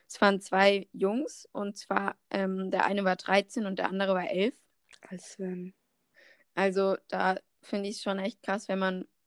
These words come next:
Speaker 1: in so einem Alter, ähm, sowas erstens plant und zweitens sowas auch in seinem Kopf hat, weil, ähm,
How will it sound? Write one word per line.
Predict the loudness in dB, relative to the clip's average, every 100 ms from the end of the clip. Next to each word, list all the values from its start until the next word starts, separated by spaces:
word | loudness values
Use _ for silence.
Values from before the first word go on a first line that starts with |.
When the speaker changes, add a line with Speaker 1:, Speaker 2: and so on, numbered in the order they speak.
| -8
Speaker 1:
in | -4
so | 0 0
einem | -2 -4
Alter, | -2 -2 -2 -2 -4 -10 _ _ _ _ _ -4
ähm, | -2 0 -4 _
sowas | -2 0 2
erstens | 2 0 -2 -12
plant | -6 0 2 4 2
und | -2 -4
zweitens | 0 -2 -2 -6
sowas | -4 -2 -2
auch | -4
in | -2 -2
seinem | -2 -2
Kopf | -2 -4 -6 0
hat, | 0 0 _ _ _ _ -16 -14 -14 -18 -20 _ _ 2
weil, | 4 6 4 2
ähm, | -6 -8